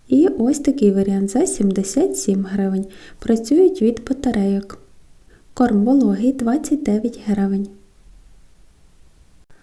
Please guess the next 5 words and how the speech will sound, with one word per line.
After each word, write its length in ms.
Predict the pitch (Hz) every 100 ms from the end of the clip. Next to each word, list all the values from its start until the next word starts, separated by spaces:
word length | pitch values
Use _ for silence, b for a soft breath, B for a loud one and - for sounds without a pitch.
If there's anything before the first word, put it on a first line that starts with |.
| b
Супер 480 | - - 262 247 220
ціна 340 | - 220 208 202
на 220 | 202 233
лампу 500 | 254 202 175 180 214
гнучку 720 | 220 233 233 - - 240 285